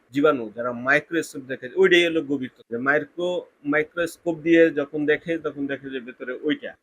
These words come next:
ওইটাও সত্য, দই ওইটাও সত্য। তো সেই নিগুড় তত্ত্বগুলি এটার ভেতরে জানতে পারবেন। তারপরে আছে দলিলুল মারফত, কোরআন হাদিসের কোথায়, আহ, দলিল আছে, অনেকেই দলিল খোঁজেন। এই দলিলগুলি নিয়ে এই বইটা তৈরি হয়েছে, মারফতে,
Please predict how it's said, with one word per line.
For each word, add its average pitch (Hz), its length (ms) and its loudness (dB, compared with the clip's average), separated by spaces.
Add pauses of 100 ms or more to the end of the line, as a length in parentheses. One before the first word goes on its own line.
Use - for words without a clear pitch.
ওইটাও 165 300 6
সত্য, 190 440 -4
দই 165 320 4
ওইটাও 160 240 4
সত্য। - 380 -16 (220)
তো 135 140 -4
সেই 151 260 -4
নিগুড় 165 400 0
তত্ত্বগুলি 160 440 -6
এটার 143 200 -6
ভেতরে 135 260 -8
জানতে 135 240 -10
পারবেন। 139 340 -4 (420)
তারপরে 151 400 0
আছে 151 200 -4
দলিলুল 175 560 0
মারফত, 135 420 -4 (260)
কোরআন 160 280 6
হাদিসের 147 480 -4
কোথায়, 151 480 -2
আহ, 135 320 0
দলিল 139 280 -2
আছে, - 260 -8 (600)
অনেকেই 139 320 -2
দলিল 143 360 0
খোঁজেন। 107 320 -12 (460)
এই 120 120 -4
দলিলগুলি 156 600 2
নিয়ে 151 280 0
এই 139 80 0
বইটা 131 340 -6
তৈরি 131 280 -6
হয়েছে, 131 200 -12
মারফতে, 139 680 -6